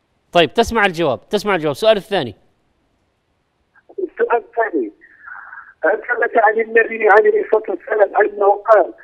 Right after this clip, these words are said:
Speaker 2: "ما-، آه، اللهم إني أعوذ بك من الهم والحزن وأعوذ بك من العجز والكسل" إلى آخره، بأذكار الصباح والمساء ثلاث صلوات؟ هل، هل ثبت عن ذلك؟
Speaker 1: "أعوذ بك من الهم والحزن وأعوذ بك من العجز والكسل"، هل ثبت أنها من أذكار الصباح؟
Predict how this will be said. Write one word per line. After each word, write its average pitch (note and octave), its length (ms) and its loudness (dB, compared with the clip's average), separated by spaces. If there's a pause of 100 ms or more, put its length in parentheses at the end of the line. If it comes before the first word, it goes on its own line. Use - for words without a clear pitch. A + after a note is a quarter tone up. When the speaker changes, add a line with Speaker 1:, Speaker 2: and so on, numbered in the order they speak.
(240)
Speaker 2:
"ما-، - 300 2 (260)
آه، F#3+ 480 -2
اللهم G#3 420 2
إني G#3+ 260 2 (120)
أعوذ A4 360 2
بك G#3+ 180 -10
من G#3+ 220 2
الهم G#3 400 4
والحزن G3+ 500 0
وأعوذ G3+ 520 4
بك G#3 240 2
من G#3 100 0
العجز G4 400 2
والكسل" - 380 0
إلى G#3+ 260 4
آخره، G#3 480 0 (280)
بأذكار - 400 4
الصباح - 400 2
والمساء G3+ 440 -2
ثلاث G#3+ 340 2
صلوات؟ G3 340 4 (360)
هل، F3 80 2
هل F#3+ 300 4
ثبت G#3+ 260 4
عن G3 300 2
ذلك؟ F3 380 2 (840)
Speaker 1:
"أعوذ F#3 420 2
بك A3 200 -2
من F#3+ 220 0
الهم F#3+ 440 -2
والحزن G3 560 -2
وأعوذ F3 420 0
بك G3+ 200 -6
من F#3 180 -2
العجز E3 400 -2
والكسل"، D#3 640 0
هل F#3 220 -2
ثبت G#3 340 -4
أنها F3+ 200 -4
من E3+ 80 -4
أذكار F3 340 -2
الصباح؟ F3+ 680 -2